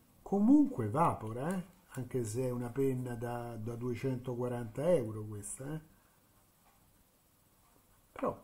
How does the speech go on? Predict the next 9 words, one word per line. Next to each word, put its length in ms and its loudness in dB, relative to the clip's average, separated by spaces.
il 60 -20
suo 260 -10
problema, 500 -2
vedete, 260 0
non 160 -6
c'è 260 -2
là. 340 -6
Allora, 240 2
penna, 880 2